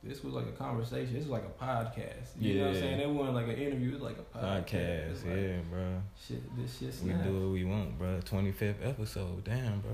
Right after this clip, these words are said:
Speaker 2: Remember the
Speaker 1: Twenty-five.
Speaker 2: game.
Speaker 1: For sure.
Speaker 2: Remember the game. That shit crazy, man. Yeah, man.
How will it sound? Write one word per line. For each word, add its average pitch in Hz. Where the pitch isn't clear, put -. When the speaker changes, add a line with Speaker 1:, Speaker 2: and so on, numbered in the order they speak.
Speaker 2:
Remember 117
the 117
Speaker 1:
Twenty-five. 120
Speaker 2:
game. 87
Speaker 1:
For -
sure. 131
Speaker 2:
Remember 98
the 87
game. 107
That 104
shit 80
crazy, 98
man. 87
Yeah, 95
man. 85